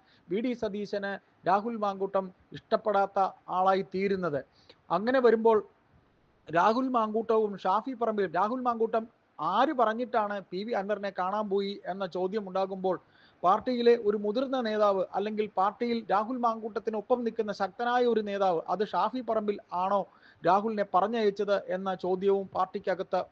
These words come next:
ഉണ്ടായിട്ടുണ്ട്. ഏതായാലും രാഹുൽ മാങ്കൂട്ടത്തിന്റെ വളർച്ചയെ തടയിടാനായി ഈ മുതിർന്ന നേതാക്കൾ ഇത്തരത്തിൽ മുതിരുന്നു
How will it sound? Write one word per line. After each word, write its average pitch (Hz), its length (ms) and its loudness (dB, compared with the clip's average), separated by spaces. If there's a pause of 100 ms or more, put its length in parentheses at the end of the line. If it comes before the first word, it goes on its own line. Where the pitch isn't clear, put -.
ഉണ്ടായിട്ടുണ്ട്. 180 720 0 (460)
ഏതായാലും 277 540 6
രാഹുൽ 233 400 2
മാങ്കൂട്ടത്തിന്റെ 240 720 -2
വളർച്ചയെ 214 560 0 (100)
തടയിടാനായി 208 720 0 (360)
ഈ 233 120 -4
മുതിർന്ന 233 400 2
നേതാക്കൾ 214 640 -2
ഇത്തരത്തിൽ 214 480 -4
മുതിരുന്നു 220 600 -4